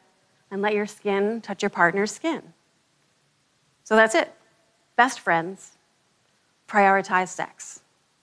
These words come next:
So I said this to my friends in the bar. I was like, "Best friends prioritize sex." I told them about the party. I said, "You put your skin next to your partner's skin." And one of the partners I was talking to goes,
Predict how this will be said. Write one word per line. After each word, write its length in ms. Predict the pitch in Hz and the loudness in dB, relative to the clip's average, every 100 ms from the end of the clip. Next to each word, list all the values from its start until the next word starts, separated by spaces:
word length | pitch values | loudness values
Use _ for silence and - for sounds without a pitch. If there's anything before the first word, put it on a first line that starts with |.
| _ _ _ _ _ _ | _ _ _ _ _ _
So 120 | 285 | 2
I 60 | 311 | 4
said 200 | 349 277 | 4 2
this 240 | 208 - | 0 -4
to 100 | - | -2
my 120 | 262 254 | 2 4
friends 340 | 262 254 233 | 4 4 2
in 80 | 233 | 2
the 80 | 226 | 6
bar. 320 | 220 190 175 | 6 8 6
I 80 | 185 | 4
was 220 | 214 185 | 2 2
like, 240 | 190 185 | 0 2
"Best 240 | 202 202 - | 0 0 2
friends 280 | 330 330 | 4 4
prioritize 560 | 330 214 196 202 208 202 | 2 4 4 2 0 2
sex." 340 | 320 320 320 190 | 2 2 2 -4
I 40 | |
told 200 | 196 214 | 0 2
them 80 | 208 | 4
about 240 | 196 185 | 2 2
the 80 | 208 | -2
party. 440 | - 311 311 302 | 2 4 6 4
I 60 | 240 | 0
said, 220 | 240 202 | -2 -4
"You 60 | 220 | -6
put 120 | 220 | -8
your 100 | 202 | -8
skin 480 | - 311 311 302 302 - - - | -2 2 4 2 -2 -8 -20 -2
next 300 | 285 349 - | 0 0 -2
to 80 | 285 | 0
your 100 | 226 | 2
partner's 460 | 269 214 214 214 | 4 4 4 0
skin." 580 | - - 330 339 330 320 - - | -4 0 4 6 4 2 -2 0
And 440 | 240 233 240 247 240 - - | 4 6 4 0 -4 -10 -12
one 460 | 233 240 262 269 | -8 0 4 4
of 100 | 254 | 4
the 100 | 226 | 2
partners 600 | 254 262 262 247 240 240 - 240 | 4 4 4 4 2 -2 -2 4
I 120 | 240 | 4
was 160 | 240 | 4
talking 340 | 285 262 269 262 | 2 2 2 0
to 160 | 262 | 0
goes, 460 | 247 240 233 226 | 2 4 4 0